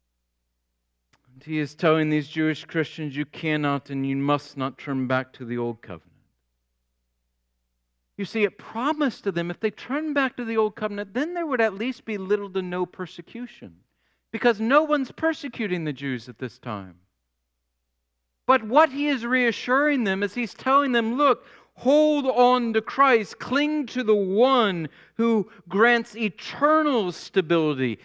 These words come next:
cling to the one who is an everlasting hope. Don't cling back to that thing that fades." Verse eight, he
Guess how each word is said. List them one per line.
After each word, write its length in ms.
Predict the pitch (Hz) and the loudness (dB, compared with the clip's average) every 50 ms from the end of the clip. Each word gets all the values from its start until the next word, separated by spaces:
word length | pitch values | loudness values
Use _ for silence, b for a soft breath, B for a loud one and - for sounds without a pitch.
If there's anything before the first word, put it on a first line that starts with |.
| B B _ | B B _
cling 420 | - - 247 277 285 302 302 285 | -4 0 2 2 2 2 0 -2
to 160 | 226 247 269 | -2 -2 0
the 140 | 254 247 240 | 2 2 2
one 400 | 214 214 233 240 247 247 240 226 | 4 4 6 6 6 4 2 0
who 240 | 226 233 247 254 254 | 0 0 0 0 0
is 160 | 254 240 202 | 0 0 0
an 140 | 247 254 262 | 0 -2 -2
everlasting 1120 | - - 247 285 311 302 330 320 294 269 247 214 185 175 - - - - 170 160 143 131 | -2 0 2 4 4 4 4 4 4 4 6 4 4 4 2 -4 -8 -6 -4 -4 -2 -2
hope. 460 | 127 127 117 107 107 113 - _ _ _ _ _ _ _ _ _ _ _ _ _ _ _ _ _ _ _ _ _ _ _ _ _ | -2 -2 -2 -4 -4 -8 -14 _ _ _ _ _ _ _ _ _ _ _ _ _ _ _ _ _ _ _ _ _ _ _ _ _
Don't 260 | - 381 415 349 262 - | 0 0 0 0 -4 -4
cling 340 | - 277 294 294 277 269 | -2 0 0 2 2 4
back 300 | 247 302 311 311 311 - | 6 6 6 6 4 0
to 100 | - 302 | -2 2
that 240 | 285 294 277 277 - | 2 4 2 2 0
thing 260 | 262 262 254 240 233 | -2 -2 -2 0 0
that 180 | 226 220 220 220 | 0 0 -2 -2
fades." 1000 | - - 208 190 185 170 156 147 127 113 113 117 113 _ _ _ _ _ _ _ _ _ _ _ _ _ _ _ _ _ _ _ _ _ _ _ _ _ _ _ _ _ _ _ _ _ _ _ _ _ _ _ _ _ _ _ _ _ _ _ _ _ _ _ _ _ _ _ _ _ _ _ _ _ _ _ _ _ _ _ _ _ _ _ _ _ _ _ | -4 -2 0 2 2 2 0 -2 -6 -8 -12 -16 _ _ _ _ _ _ _ _ _ _ _ _ _ _ _ _ _ _ _ _ _ _ _ _ _ _ _ _ _ _ _ _ _ _ _ _ _ _ _ _ _ _ _ _ _ _ _ _ _ _ _ _ _ _ _ _ _ _ _ _ _ _ _ _ _ _ _ _ _ _ _ _ _ _ _ _
Verse 260 | 143 151 165 156 - - | _ -6 -6 -4 0 2
eight, 380 | 185 185 180 170 160 151 - | 4 6 6 6 4 2 -2
he 340 | - - 139 127 120 110 101 | -6 -8 -6 -6 -6 -8 -10